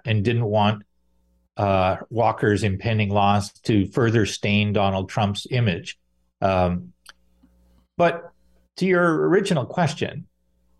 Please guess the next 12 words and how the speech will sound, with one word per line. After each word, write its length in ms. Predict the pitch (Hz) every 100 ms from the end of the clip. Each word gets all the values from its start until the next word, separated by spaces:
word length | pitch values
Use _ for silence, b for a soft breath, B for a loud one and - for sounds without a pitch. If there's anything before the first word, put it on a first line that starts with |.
| _
it's 200 | 156 147
a 80 | 185
remarkably 720 | 175 170 180 190 190 170 156
small 400 | - 135 135 139
number 340 | 120 120 120 110
of 100 | 95
people 300 | 117 110 101
who've 240 | 113 101
said 240 | - 110
remarkably 680 | 104 110 113 131 - 110 110
soft 460 | 98 120 98 92 -
things 400 | 104 78 -